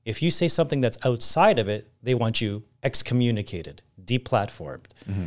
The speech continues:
Speaker 1: right? And that's where it becomes fake, 'cause now everyone's just running for the hills trying to cover their butts.
Speaker 2: Yeah.
Speaker 1: Right?
Speaker 2: Yeah, it promotes that behavior
Speaker 1: Yeah.
Speaker 2: for
Speaker 1: So,
Speaker 2: sure.
Speaker 1: so the, the apology thing, you know, it, it, I think it, we've done a, an interesting conversation here where it really ties it back to the independence of the individual who's saying such a,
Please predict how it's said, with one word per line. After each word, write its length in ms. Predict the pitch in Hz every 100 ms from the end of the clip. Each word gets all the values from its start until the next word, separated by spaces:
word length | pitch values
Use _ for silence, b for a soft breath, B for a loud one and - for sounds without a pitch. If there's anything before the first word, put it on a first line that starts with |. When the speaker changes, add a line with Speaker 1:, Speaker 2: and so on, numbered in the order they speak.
| 76
Speaker 1:
right? 160 | 131 139
And 120 | 190
that's 160 | 240 226
where 60 |
it 80 | 175
becomes 220 | 170 123
fake, 240 | - 104 -
'cause 100 | 120
now 60 | 143
everyone's 240 | 175 156
just 160 | 143 113
running 220 | 127 131
for 100 | 123
the 80 | 104
hills 200 | 113 110
trying 180 | 107
to 40 | 101
cover 240 | 110 98
their 100 | 90
butts. 420 | 80 - - - - - -
Speaker 2:
Yeah. 240 | 113 85 78 -
Speaker 1:
Right? 300 | 90 101 123 - b b
Speaker 2:
Yeah, 160 | 104 87
it 260 | 80 -
promotes 340 | - 101 95 -
that 140 | -
behavior 180 | 80 78
Speaker 1:
Yeah. 160 | 185 -
Speaker 2:
for 80 | -
Speaker 1:
So, 260 | - 175 160
Speaker 2:
sure. 60 |
Speaker 1:
so 140 | - 180
the, 240 | 170 170
the 120 | 165 175
apology 460 | - 208 262 202
thing, 280 | - 160 156
you 80 | 151
know, 100 | 139
it, 220 | 147 -
it, 220 | 160 151
I 20 | 131
think 220 | 127 120
it, 80 | -
we've 200 | 113 120
done 180 | 117 113
a, 180 | 104 90 -
an 140 | 113
interesting 280 | 117 117 113
conversation 540 | 113 98 98 175 170 127
here 120 | 117
where 120 | 117 104
it 140 | 131 117
really 240 | 123 151
ties 320 | - - 139
it 100 | 131
back 260 | 98 135 -
to 80 | -
the 160 | 120 117 - -
independence 760 | 131 117 - - 156 135 131
of 120 | 113
the 80 | 113
individual 580 | 101 117 113 123 113 113
who's 140 | 107 110
saying 300 | - 131 120
such 220 | - 101
a, 200 | 110 95